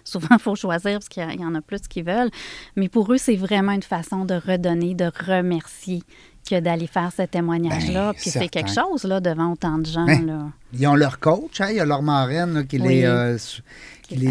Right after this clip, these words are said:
Speaker 2: les
Speaker 1: accompagne.
Speaker 2: accompagne, ouais, durant ce
Speaker 1: Oui, puis leurs intervenantes. C'est une façon de remercier
Speaker 2: Oh,
Speaker 1: beaucoup leurs
Speaker 2: vraiment,
Speaker 1: intervenantes, là.
Speaker 2: vraiment, vraiment.
Speaker 1: Oui.
Speaker 2: Écoute, les gens qui étaient pas là cette année, qui disent, « De quoi qu'il parle, là, lui, là ? » Ben, c'est bol. Puis tenez, appelez Google, ça presse.
Speaker 1: Oui.
Speaker 2: Euh,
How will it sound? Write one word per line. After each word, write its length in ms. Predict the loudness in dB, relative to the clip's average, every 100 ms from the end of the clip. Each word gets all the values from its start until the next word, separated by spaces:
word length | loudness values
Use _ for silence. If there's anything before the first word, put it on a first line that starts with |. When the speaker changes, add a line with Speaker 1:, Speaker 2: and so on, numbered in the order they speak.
| 4 4
Speaker 2:
les 100 | 2
Speaker 1:
accompagne. 600 | 2 2 2 0 0 -2
Speaker 2:
accompagne, 20 |
ouais, 180 | -2 -4
durant 240 | -4 -4 -2
ce 80 |
Speaker 1:
Oui, 240 | -2 -2 -4
puis 120 | 2
leurs 200 | 2 2
intervenantes. 800 | 0 -2 -2 0 0 0 -2 -4 -4
C'est 140 | 0
une 100 | 2
façon 260 | 2 6 6
de 80 | 6
remercier 380 | 4 4 4 6
Speaker 2:
Oh, 60 |
Speaker 1:
beaucoup 320 | 4 2 2
leurs 160 | 4 4
Speaker 2:
vraiment, 120 | 2
Speaker 1:
intervenantes, 920 | 0 -2 -2 -2 2 2 2 0 -4
là. 220 | -6 -6 -8
Speaker 2:
vraiment, 280 | -14 -14 -16 -18
vraiment. 380 | -20 -18 -10 -8
Speaker 1:
Oui. 60 | -4
Speaker 2:
Écoute, 220 | -4 -2
les 160 | 0 2
gens 180 | 2 0
qui 100 | -2
étaient 120 | -4
pas 140 | -2 -2
là 120 | 0
cette 240 | 0 0
année, 180 | 0 0
qui 140 | -2
disent, « 160 | -2 0
De 80 | 0
quoi 160 | 0
qu'il 100 | -2
parle, 300 | 0 2 2
là, 80 | 0
lui, 240 | -4 -4 -4
là ? » 160 | -6 -10 -8
Ben, 200 | -8 -8 _ _ -10
c'est 200 | -8 -2
bol. 340 | 0 0 -2
Puis 80 | -6
tenez, 380 | -4 0 0 0
appelez 280 | -4 -2 -2
Google, 420 | 0 2 2 0
ça 120 | -2
presse. 440 | -4 -4 -4 -6 -14 _
Speaker 1:
Oui. 300 | -6 -4 -4 -8 -14 -20 -10 2
Speaker 2:
Euh, 340 | 6 8